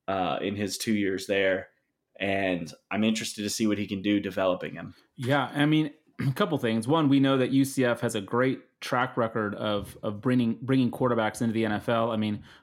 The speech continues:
Speaker 2: Blake Bortles is a, is a god among mortals, as we all know.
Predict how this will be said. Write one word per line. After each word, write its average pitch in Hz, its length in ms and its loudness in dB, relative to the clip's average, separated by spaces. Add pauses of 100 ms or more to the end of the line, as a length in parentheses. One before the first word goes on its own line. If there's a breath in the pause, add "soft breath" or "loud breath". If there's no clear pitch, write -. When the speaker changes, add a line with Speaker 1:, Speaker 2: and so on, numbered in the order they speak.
Speaker 2:
Blake 135 300 2
Bortles 127 420 4
is 107 100 0
a, 107 160 -2
is 110 120 -2
a 98 80 -2
god 123 420 0
among 104 240 -2
mortals, 123 480 2
as 110 140 -4
we 113 100 0
all 107 160 0
know. 107 360 -2